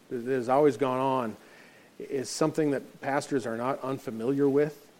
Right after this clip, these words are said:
I, I think we would all agree,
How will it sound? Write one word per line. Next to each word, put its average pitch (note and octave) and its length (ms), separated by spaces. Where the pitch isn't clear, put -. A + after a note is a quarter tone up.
I, C3+ 200
I D3 40
think D3+ 240
we D3 100
would C3 140
all C#3 180
agree, C3 440